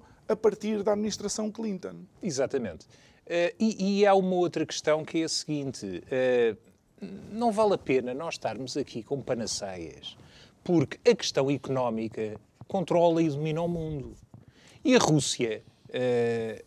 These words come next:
Speaker 2: no que diz respeito à questão energética, é, de facto, o grande exportador da energia da Europa e do mundo.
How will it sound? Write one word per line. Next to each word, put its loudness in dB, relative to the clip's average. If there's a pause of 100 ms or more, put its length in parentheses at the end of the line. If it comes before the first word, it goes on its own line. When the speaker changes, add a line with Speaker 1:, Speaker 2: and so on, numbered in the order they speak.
(100)
Speaker 2:
no 6
que -8
diz 2
respeito -2
à -16
questão 0
energética, -6 (540)
é, 6
de -14
facto, 2 (320)
o 2
grande 6
exportador -2
da -2
energia -2 (160)
da 0
Europa 6
e 0
do -2
mundo. -4